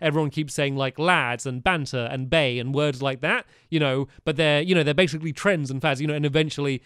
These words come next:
you know, someone's gonna come up with a new word that they're gonna say all of the, the time. So, uh,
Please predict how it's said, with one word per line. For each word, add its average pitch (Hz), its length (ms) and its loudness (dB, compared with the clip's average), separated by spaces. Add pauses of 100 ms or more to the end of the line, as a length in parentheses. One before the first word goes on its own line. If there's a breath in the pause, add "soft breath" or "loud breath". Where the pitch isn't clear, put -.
(100)
you 151 80 0
know, 143 120 4
someone's 151 200 -2
gonna 139 160 -2
come 147 140 -2
up 160 60 -4
with 143 120 -2
a 156 40 0
new 220 220 2
word 135 300 0
that 139 100 -6
they're 147 100 -4
gonna 127 180 -4
say 127 260 -4
all 131 180 -2
of 120 80 -6
the, 117 200 0
the 120 100 -8
time. 110 300 -6
So, 139 140 0
uh, 123 60 2